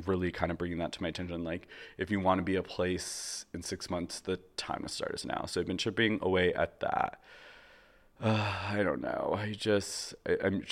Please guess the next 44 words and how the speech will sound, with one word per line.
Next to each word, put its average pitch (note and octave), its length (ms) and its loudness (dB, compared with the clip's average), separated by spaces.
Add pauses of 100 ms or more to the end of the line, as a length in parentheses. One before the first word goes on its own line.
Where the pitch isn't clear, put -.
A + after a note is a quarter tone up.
literally G2 480 4
sitting F2 380 -2
here F#2+ 240 4
wanting E2+ 400 -2
to, F#2+ 160 -2
like, G2 200 4
<laughs> - 0 -
complain F2+ 520 -2
about F#2 320 2
so - 280 0
many G#2 400 -2
things, G2+ 400 2
but, - 240 0 (160)
like, - 200 -8 (100)
I, G2+ 220 8
that's - 320 0
not - 240 2
the E2+ 80 4
vibe. - 340 0
That's - 220 -8
not F#2+ 180 4
what F#2 80 -2
I F#2 40 0
want F#2 180 -2
to F2+ 40 -4
be F#2 120 -4
known - 320 -4
for. E2+ 200 0 (300)
That's - 140 -4
not F2+ 120 4
what F#2 80 0
I F2+ 40 2
want F2+ 180 0
to F2+ 60 0
be F#2 100 0
doing. D#2 380 0
I D#2+ 60 0
want D#2+ 360 -2
this D#2+ 200 -2
to - 100 -6
kind D#2+ 280 -2
of E2+ 160 -8
be F2+ 300 -2
a, E2 140 -2